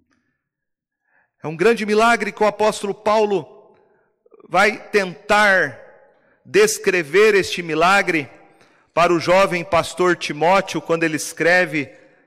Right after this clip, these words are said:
em primeira Timóteo, capítulo três, no verso de número dezesseis, quando ele diz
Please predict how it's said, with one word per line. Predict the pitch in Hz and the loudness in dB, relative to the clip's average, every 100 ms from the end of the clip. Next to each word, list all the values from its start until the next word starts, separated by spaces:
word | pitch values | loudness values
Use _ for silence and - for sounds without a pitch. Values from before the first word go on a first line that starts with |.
| _ - | _ -8
em | 156 | -6
primeira | - 156 170 170 | -4 -2 0 0
Timóteo, | - 147 156 170 165 139 107 - - _ _ _ | -2 -2 2 2 0 -12 -12 -14 -20 _ _ _
capítulo | 147 147 165 160 156 | -4 -2 -4 -4 -6
três, | 151 160 170 175 170 - - - _ _ _ - | -4 -2 0 0 -4 -12 -14 -16 _ _ _ -8
no | 131 | -2
verso | 139 156 151 - 147 | 2 2 2 -2 -6
de | 139 | -6
número | 139 151 147 147 143 - _ _ - | -6 -4 -2 -4 -6 -16 _ _ -12
dezesseis, | 131 135 127 - 135 135 127 - | -10 -4 -4 -2 -2 0 -2 -8
quando | - 127 127 | -6 -4 -2
ele | 123 | -4
diz | 117 113 120 - - - | -6 -6 -6 -6 -14 -16